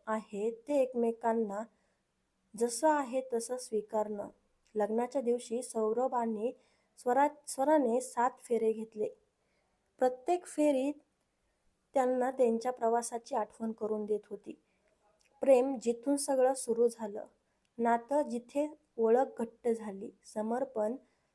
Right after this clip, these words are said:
जिथे स्वतःला हरवून एकमेकांसाठी जगायला शिकलो, संघर्ष जिथे नातं खऱ्या अर्थाने घडलं, संवाद जिथे नात्याला आवाज मिळाला, विश्वास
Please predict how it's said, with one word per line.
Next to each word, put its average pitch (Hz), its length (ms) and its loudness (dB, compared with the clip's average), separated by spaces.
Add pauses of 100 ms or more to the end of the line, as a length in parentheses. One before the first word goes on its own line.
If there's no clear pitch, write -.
(100)
जिथे 226 260 -2
स्वतःला 285 560 0
हरवून 240 380 2
एकमेकांसाठी 233 920 -6
जगायला 208 520 0
शिकलो, 208 400 -16 (440)
संघर्ष 247 640 -2 (240)
जिथे 226 320 -8
नातं 247 360 -4 (120)
खऱ्या 220 280 -2
अर्थाने 226 480 -4
घडलं, 220 440 0 (500)
संवाद 254 480 0
जिथे 240 260 -6
नात्याला 226 640 -2 (380)
आवाज 233 360 2
मिळाला, 208 460 -2 (440)
विश्वास 226 500 -4